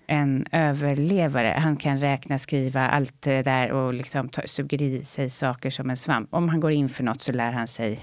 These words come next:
allt. Så att, eh, det är det han har fått som plus, men sen har han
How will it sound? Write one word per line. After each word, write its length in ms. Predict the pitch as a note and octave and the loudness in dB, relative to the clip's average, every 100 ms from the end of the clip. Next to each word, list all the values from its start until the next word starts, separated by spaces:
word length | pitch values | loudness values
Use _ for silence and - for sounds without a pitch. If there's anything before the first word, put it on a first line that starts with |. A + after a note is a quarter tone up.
| - - | -12 -6
allt. 540 | D3 - - - - _ | -4 -6 -16 -20 -20 _
Så 200 | - D#3+ | -6 -4
att, 280 | C#3+ _ E3 | -4 _ 0
eh, 300 | D3 D3 C#3+ C#3 - _ | 2 2 2 0 -6 _
det 100 | - | 0
är 80 | E3+ | 2
det 220 | D3+ D3+ | 2 2
han 260 | C#3 C3 C3 | 2 2 2
har 80 | B2+ | 0
fått 220 | D3 C3 | 0 0
som 180 | - C3+ | 0 -2
plus, 500 | - D#3 - - - | 0 0 2 0 0
men 180 | D3+ C#3+ | 0 0
sen 340 | - C#3+ C#3 | 0 0 2
har 180 | C3+ B2+ | 0 -2
han 280 | B2+ B2 | -4 -6